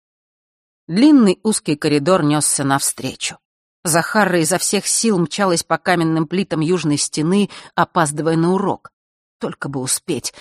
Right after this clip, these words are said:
иначе Острогор и вправду не пощадит. Когда-то, летая на звёздочке, она забыла про время и пришла на десять минут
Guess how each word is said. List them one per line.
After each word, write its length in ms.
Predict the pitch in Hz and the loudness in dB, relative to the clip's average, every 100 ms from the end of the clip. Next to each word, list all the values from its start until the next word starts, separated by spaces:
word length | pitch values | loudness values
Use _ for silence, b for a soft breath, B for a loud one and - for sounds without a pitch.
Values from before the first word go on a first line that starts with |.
| B | B
иначе 360 | 214 190 165 175 | 0 2 2 -2
Острогор 440 | 156 170 165 180 | -2 -2 0 0
и 40 | 170 | 0
вправду 520 | - 214 214 156 143 | -2 0 2 2 0
не 100 | 139 | -4
пощадит. 640 | 139 143 - 175 170 - _ _ _ _ _ _ | -4 -6 -4 -4 -4 -8 _ _ _ _ _ _
Когда-то, 560 | 135 143 165 185 127 113 _ _ - | -6 -2 -2 -2 -4 -8 _ _ -4
летая 380 | 196 - - 175 | -2 0 0 2
на 160 | 170 | 2
звёздочке, 580 | 151 170 202 143 - 180 | 0 0 -2 -2 -6 -2
она 160 | 170 180 | 0 0
забыла 400 | 170 170 208 175 | 0 0 -2 -2
про 220 | 165 156 | 0 0
время 320 | 196 226 175 | 0 2 2
и 40 | |
пришла 360 | 156 175 - 214 | 0 -2 -2 0
на 100 | 190 | 0
десять 320 | 170 208 196 | 0 -2 -2
минут 300 | 196 196 208 | 0 0 0